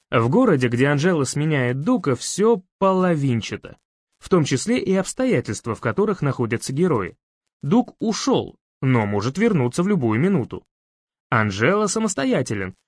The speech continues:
но его наместничество заведомо временно. Юный Клавдио, соблазнивший юную Джульетту и приговорённый за то к смерти,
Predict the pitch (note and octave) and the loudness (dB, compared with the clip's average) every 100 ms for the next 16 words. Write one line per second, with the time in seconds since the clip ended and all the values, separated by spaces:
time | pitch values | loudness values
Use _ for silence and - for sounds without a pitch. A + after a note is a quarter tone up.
0 | _ B2+ B2+ A#2 A#2+ C#3+ G#2+ G#2+ G#3+ - | _ 0 2 4 2 2 0 0 0 -2
1 | B2+ A2+ - A2 A2 C3+ D3 A#2+ B2 C#3+ | -4 -4 -4 -6 -2 0 2 2 2 2
2 | E3+ G#3 B2+ F#2+ F2+ - _ _ _ - | 2 2 0 -4 -10 -16 _ _ _ -6
3 | C#3+ D#3+ A3 F3+ D#3 G3 A#3 C3+ A#2 G#2 | 0 2 4 2 2 2 2 2 2 0
4 | - _ - D#3+ D#3+ D#3 C#3 A#2+ - C#3+ | -4 _ -4 0 2 4 2 0 0 0
5 | C3 A#2+ A#2 D3 E3 A2 - G#2+ C3+ B2+ | 2 0 0 0 0 -2 -2 -6 -4 -2
6 | C3 B2 C#3 B2+ G#2+ G#2 A#2 A#2 F#2 F#3+ | 0 4 4 2 0 0 0 -2 -4 0
7 | A#3 F#3 D#3+ | 0 0 -2